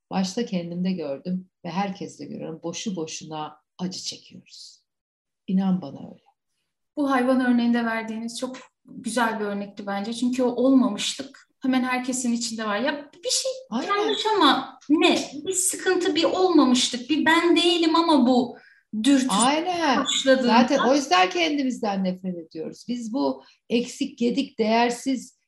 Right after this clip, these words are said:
Speaker 1: beceriksiz her neyse işte o sevmediğin, e, çakma kimlikten nefret ediyoruz.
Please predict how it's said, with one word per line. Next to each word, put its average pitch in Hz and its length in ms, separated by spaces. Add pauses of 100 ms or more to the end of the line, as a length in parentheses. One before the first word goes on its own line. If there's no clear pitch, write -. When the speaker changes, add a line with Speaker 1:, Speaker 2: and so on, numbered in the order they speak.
(160)
Speaker 1:
beceriksiz 254 720
her 247 260
neyse 285 360
işte 185 480 (260)
o 208 240
sevmediğin, 262 960 (280)
e, 190 680
çakma 226 460
kimlikten 262 640 (320)
nefret 294 300 (120)
ediyoruz. - 640